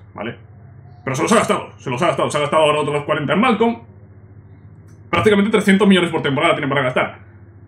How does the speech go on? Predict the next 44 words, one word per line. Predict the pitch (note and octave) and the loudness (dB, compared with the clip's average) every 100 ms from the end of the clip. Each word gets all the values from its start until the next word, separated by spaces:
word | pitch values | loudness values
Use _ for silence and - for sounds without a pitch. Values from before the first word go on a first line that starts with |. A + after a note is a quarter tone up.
| - | 2
Y | |
en | A3 | 6
la | |
vi-, | A3 G3 | 8 8
y | F3 E3 | 6 4
en | D#3+ | 2
el | D#3+ D3+ | 0 2
juego | F3 D#3 - | 2 0 -2
tenemos | D#3+ D3+ - | -4 -4 -4
ciento | D#3 C3+ | -4 -4
y | A#2+ | -4
pico. | A2+ - - - - - - - - - | -6 -12 -20 -20 -20 -20 -20 -20 -20 -12
Y | A2+ G#2+ | -10 -8
la | A2 | -8
verdad | A2+ | -8
es | G#2+ | -6
que | A#2+ | -6
no, | A2+ G#2+ G#2 F#2+ F#2 - - | -6 -8 -12 -14 -18 -20 -18
es | B2 | -10
que | - | -4
no | C3+ | -2
te | C3 | 0
da | C3+ | 0
para | C3 | 0
nada. | E3 A3+ - - - - | 0 -2 -4 -16 -20 -12
Es | C#3 | -2
que | F#3+ - | -2 0
ahora | - F#3+ | 0 0
mismo | E3+ D3 B2+ | 0 -2 -4
con | A#2+ | -4
cien | D3 | -4
millones | F3+ F3 A3 D3+ | -2 -2 -2 -2
no | D3 | -4
haces | F#3 | -4
nada | F3+ G3+ | -2 -2
en | |
la | C3+ | 0
vida | C3+ B2 | -2 -2
real. | D#3 B2 - - - | -4 -6 -12 -20 -12
Haces | - G#3 G3+ - | 2 2 2 0
un | G3 | 0
fichaje | G#3 G#3+ G3+ | 2 2 0
quizá, | D#3+ F#3+ - | -2 -4 -6
dos. | - F#3+ - | -6 -8 -10